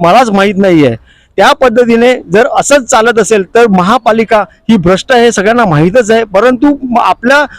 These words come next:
जो कर आहे, करयुक्त जो, अ, पैसा आहे तो पुन्हा असाच खर्च करणार का आणि याच पद्धतीने करणार का? तर या दृष्टीने जर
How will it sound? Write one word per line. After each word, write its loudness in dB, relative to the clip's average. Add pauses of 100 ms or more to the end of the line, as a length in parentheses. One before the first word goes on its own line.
(160)
जो 2
कर 0
आहे, 2
करयुक्त 0
जो, 2
अ, 0
पैसा -2
आहे 0
तो -6
पुन्हा 2
असाच -2
खर्च 0
करणार 0
का -2 (380)
आणि 0
याच 2
पद्धतीने 0
करणार 0
का? 0 (640)
तर 0
या 2
दृष्टीने 0
जर 0